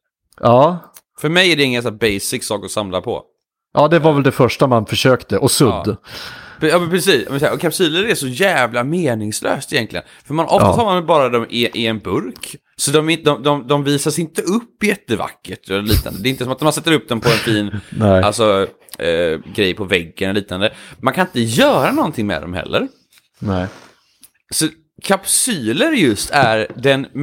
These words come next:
Speaker 2: en väldigt basic, men en av de mest meningslösa samlingsobjekten.
Speaker 1: Ja.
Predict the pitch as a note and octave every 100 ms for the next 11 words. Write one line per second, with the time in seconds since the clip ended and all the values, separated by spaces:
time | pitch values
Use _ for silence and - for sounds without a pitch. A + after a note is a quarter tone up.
0 | - C#3+ D3+ C#3 B2 E3+ D#3 A2+ - G#3+
1 | - D3 C#3 D3+ C3 A#2+ C3 A2+ B2+ C#3+
2 | F3 G#3+ D3 G#2+ A2 A2+ B2+ A2+ C3+ C4
3 | B3+ B3+ C3 G2+ - D#2 D#2 - D2 D2
4 | - - - - - - _ A#2+ A2+ A#2
5 | C#3 C3 F#2+